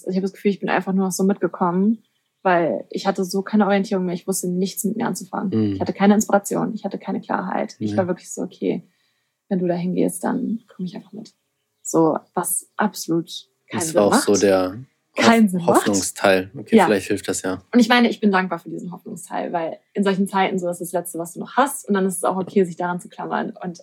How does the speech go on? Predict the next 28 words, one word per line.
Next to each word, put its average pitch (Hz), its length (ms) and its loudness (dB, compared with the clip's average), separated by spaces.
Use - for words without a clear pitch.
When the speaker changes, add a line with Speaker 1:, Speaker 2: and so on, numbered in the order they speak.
Speaker 1:
einfach 180 300 -10
weiterzugehen, 190 500 2
weil 185 80 0
das 180 80 -10
Wichtigste 190 340 -2
in 185 40 2
Bewegung 180 340 -4
zu - 120 -18
bleiben. - 380 -10
Speaker 2:
Ja. 107 180 -6
Speaker 1:
Das - 120 -14
Wichtigste 190 340 2
in 190 80 -2
Bewegung 185 320 -2
zu 202 120 -14
bleiben. 202 320 -6
Und, 196 460 6
ähm, 185 680 2
die 214 140 6
Woche 196 200 2
war 170 100 2
schrecklich 190 480 -2
für 233 80 0
mich. 247 440 2
Also 190 180 2
ich 180 140 -2
weiß 180 260 2
noch 208 280 2